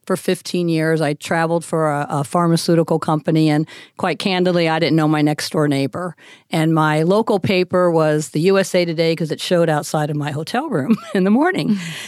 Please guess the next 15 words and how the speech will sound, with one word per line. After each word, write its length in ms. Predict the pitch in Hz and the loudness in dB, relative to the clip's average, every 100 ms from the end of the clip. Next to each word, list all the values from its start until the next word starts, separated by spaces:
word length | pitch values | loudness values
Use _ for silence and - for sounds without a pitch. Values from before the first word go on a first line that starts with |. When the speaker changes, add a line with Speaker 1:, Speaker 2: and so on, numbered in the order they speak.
| - - | -12 -4
Speaker 1:
And 200 | 226 220 | -2 0
I 100 | 233 | 0
just 260 | 294 302 | -2 -2
had 180 | - 269 | -2 2
a 60 | 226 | 2
need 280 | 196 196 185 | 4 2 0
to 80 | |
connect 520 | 175 - 175 170 - 170 | -2 -2 0 -2 -2 -2
with 180 | 160 | 0
this 320 | 170 160 - 185 | 2 0 0 -2
wonderful 420 | 175 175 - 170 | 0 0 0 -2
state 300 | - 165 160 | 0 0 0
of 80 | 156 | 0
Arizona. 720 | 151 151 151 143 139 139 131 | -2 -2 -2 -2 -2 -2 -2
I, 400 | 170 151 151 | -2 -2 -2